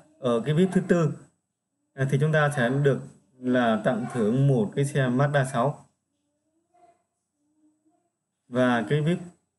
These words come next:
thứ năm là chúng ta sẽ được tặng thưởng một cái Mazda C X tám cộng với một cái căn hộ bốn tỷ.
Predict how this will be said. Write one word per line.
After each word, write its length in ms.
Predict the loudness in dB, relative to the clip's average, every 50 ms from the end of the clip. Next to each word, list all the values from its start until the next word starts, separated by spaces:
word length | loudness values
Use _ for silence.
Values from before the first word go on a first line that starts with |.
| _ _ _ _ _ _ _ _
thứ 100 | -2 0
năm 240 | 2 2 2 2 2 -2 -4 -10 -16 -20 _ _ _ _
là 280 | -2 0 2 2 2 2
chúng 140 | 2 2 2
ta 200 | 4 4 2 2 2 0
sẽ 80 | 2
được 140 | 2 2 0 2 0
tặng 220 | 0 0 0 -2 -2
thưởng 300 | 0 0 0 2 2 2
một 160 | 2 2 0 -4 -4
cái 100 | -2 0
Mazda 420 | 0 0 0 0 2 2 2 2
C 120 | 0 -2 -2
X 260 | 0 0 0 0 0
tám 200 | 0 2 2 0 -2 -6 -12 -20 _ _
cộng 220 | _ -2 0 2 2
với 160 | 2 2 2
một 180 | 2 2 2 2
cái 100 | 2 0 0
căn 160 | 2 2 4
hộ 180 | 4 2 0 0 0 2
bốn 160 | 2 2 2
tỷ. 260 | 2 2 0 0 -2